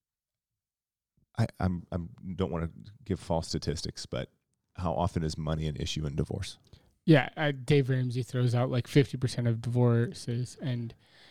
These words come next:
Speaker 2: uh, cite money issues.
Speaker 1: Yeah.
Speaker 2: No.
Speaker 1: Ci-, uh, they say the money
Speaker 2: Y-,
Speaker 1: contributed
Speaker 2: yeah,
Speaker 1: somehow.
Speaker 2: yeah. Mo-, money contributed to this, the, this divorce. So, uh, yeah, it's a,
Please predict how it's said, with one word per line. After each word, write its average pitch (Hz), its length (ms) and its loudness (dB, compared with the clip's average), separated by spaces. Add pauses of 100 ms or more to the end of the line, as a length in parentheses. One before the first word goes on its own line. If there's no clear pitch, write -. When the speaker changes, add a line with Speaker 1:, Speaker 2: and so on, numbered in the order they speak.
(240)
Speaker 2:
uh, 120 220 2 (400)
cite - 640 4 (260)
money 139 500 12
issues. 123 520 -2
Speaker 1:
Yeah. 80 180 10 (720)
Speaker 2:
No. 147 180 8
Speaker 1:
Ci-, 101 240 8
uh, 95 60 6
they 92 140 10
say 80 280 6
the 87 160 4
money 87 180 8
Speaker 2:
Y-, 82 40 4
Speaker 1:
contributed 76 440 4
Speaker 2:
yeah, - 40 -8
Speaker 1:
somehow. - 240 2
Speaker 2:
yeah. - 60 -12 (200)
Mo-, 139 180 6
money 139 280 12
contributed 123 680 -4
to 127 160 -4
this, 120 280 -8 (200)
the, 120 180 -4 (200)
this - 160 -16
divorce. - 360 -10
So, 131 240 0 (760)
uh, 113 260 -2 (500)
yeah, 156 180 8
it's 143 180 2
a, 175 60 4